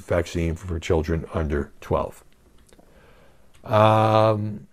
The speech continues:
so now we have this battle in Florida. We have this battle in Texas. You have the mayor of San Antonio, Ron Nirenberg, saying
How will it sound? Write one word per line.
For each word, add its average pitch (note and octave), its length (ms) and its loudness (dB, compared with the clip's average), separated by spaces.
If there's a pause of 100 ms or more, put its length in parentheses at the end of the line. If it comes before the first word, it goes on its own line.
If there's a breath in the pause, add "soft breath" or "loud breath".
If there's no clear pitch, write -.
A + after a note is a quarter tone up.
(420)
so C#3 380 6
now D3 500 8
we B2 300 0
have A2 220 2
this G2+ 120 -4
battle A#2 420 4
in C3+ 340 -2
Florida. F#2+ 420 0 (880)
We G2+ 120 -6
have F2 200 0
this E2+ 140 -2
battle G2+ 440 4
in A2+ 160 -2
Texas. - 640 -4 (400 soft breath)
You A2 120 2
have G2 120 4
the G#2 60 0
mayor A#2 380 4
of G#2 80 0
San A#2 240 2
Antonio, E3 560 4
Ron G#2 560 -2
Nirenberg, A2 840 4 (360 soft breath)
saying G#2+ 640 0